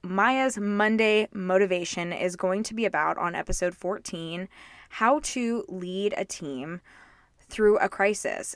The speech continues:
and what, in my opinion, on this special edition, are the best and most effective ways to lead through a crisis. There are so many articles out there right now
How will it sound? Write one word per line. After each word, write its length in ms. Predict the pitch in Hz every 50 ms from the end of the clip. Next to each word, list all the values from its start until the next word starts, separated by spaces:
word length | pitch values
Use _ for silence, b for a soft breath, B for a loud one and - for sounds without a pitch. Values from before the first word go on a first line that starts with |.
| - -
and 500 | 180 185 185 180 175 185 185 175 175 180
what, 240 | 185 190 185 - - - - _
in 160 | 202 190 190
my 220 | 185 190 202 233 262
opinion, 680 | 262 233 - - - 185 170 151 143 135 165 175 - -
on 160 | - 165 165 165
this 160 | 151 - -
special 380 | - - 165 165 - - 165
edition, 540 | 151 - - - - - 160 170 202 240 240 - -
are 140 | 247 254 247
the 80 | 247 240
best 420 | 226 233 226 - - - - - _
and 120 | - 220 214
most 220 | 208 208 202 -
effective 380 | 202 - 190 190 - - 185 180
ways 180 | 175 175 175
to 140 | - - 190
lead 200 | 180 180 175 170
through 120 | - 170
a 40 | 160
crisis. 600 | - - 202 180 180 - - - 98 143 - -
There 140 | - 180 180
are 60 | 185
so 260 | 180 - - - 220
many 200 | 220 240 240 240
articles 420 | - - 185 190 185 - 180 175 170
out 220 | - - 165 170
there 140 | - 165 156
right 200 | 160 165 160 -
now 440 | - 143 147 139 - 143 151 185